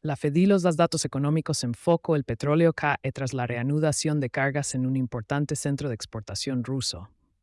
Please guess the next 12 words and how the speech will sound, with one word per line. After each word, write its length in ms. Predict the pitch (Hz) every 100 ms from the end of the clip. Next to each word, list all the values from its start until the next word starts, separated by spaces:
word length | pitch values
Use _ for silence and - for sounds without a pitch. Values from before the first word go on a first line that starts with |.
| _
La 160 | 143 143
reducción 480 | 147 131 - 190
de 80 | 196
aranceles 520 | 170 151 - 160 170
de 100 | 151
Trump 380 | 135 151 160 185
ofrece 460 | 117 - 156 160 143
alivio 460 | 139 156 180 180
a 40 | 143
los 220 | 123 -
agricultores 680 | 117 117 127 110 139 127 -
indios. 560 | 139 117 76 - -